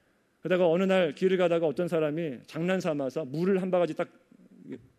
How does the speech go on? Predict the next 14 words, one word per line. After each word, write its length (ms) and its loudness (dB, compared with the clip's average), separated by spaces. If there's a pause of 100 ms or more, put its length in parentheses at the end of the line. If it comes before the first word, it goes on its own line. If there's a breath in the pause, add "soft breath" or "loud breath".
(240)
이렇게 300 -8
쏟아붓는데 600 -2
옛날 240 2
같으면 340 -4
막 220 -4
멱살 320 -4
잡고 220 -6
막 260 -6
뭐 140 -10
이렇게 120 -8
쳐서 400 -8 (260 soft breath)
거의 160 -4
죽일 680 -2 (540)
사람이었는데 800 2